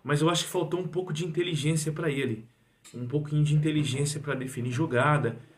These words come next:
pra escolher melhor ângulo, me-, melhor ângulo pras coisas, e então foi o que aconteceu que eu não gostei muito não, galera. O São Paulo jogou como sempre,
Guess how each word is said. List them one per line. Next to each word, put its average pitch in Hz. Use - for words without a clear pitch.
pra 127
escolher 131
melhor 131
ângulo, 127
me-, 131
melhor 131
ângulo 127
pras 139
coisas, 151
e 147
então 151
foi 156
o 156
que 151
aconteceu 147
que 147
eu 151
não 147
gostei 151
muito 151
não, 135
galera. 117
O 214
São 220
Paulo 214
jogou 175
como 190
sempre, 220